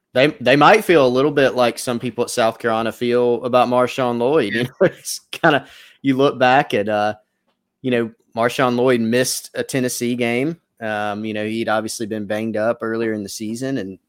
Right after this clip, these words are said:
Speaker 1: you know, he's limited coming back from that in the Clemson game. And you look back at some, at the season, and there are pockets, right, where,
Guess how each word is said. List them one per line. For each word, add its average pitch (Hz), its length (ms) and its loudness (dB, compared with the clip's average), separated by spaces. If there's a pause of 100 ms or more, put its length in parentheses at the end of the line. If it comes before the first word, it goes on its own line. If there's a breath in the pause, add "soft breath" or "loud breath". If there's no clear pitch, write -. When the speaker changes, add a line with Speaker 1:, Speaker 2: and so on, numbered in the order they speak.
(280)
Speaker 1:
you 107 100 -12
know, 98 100 -6
he's 101 200 -10
limited 113 500 -4
coming 113 320 -6
back 101 300 -6
from 110 180 -8
that 110 220 -4
in 107 100 -8
the 98 80 -10
Clemson 117 400 -10
game. 123 220 -2
And 139 140 -6 (420 soft breath)
you 196 100 -2
look 190 160 8
back 131 260 6
at 101 100 -4
some, 131 280 -2
at 113 160 -2
the 107 80 -8
season, 151 420 -4
and 113 140 0
there 113 140 2
are 92 40 -2
pockets, 123 600 0
right, 113 320 0
where, 104 380 -2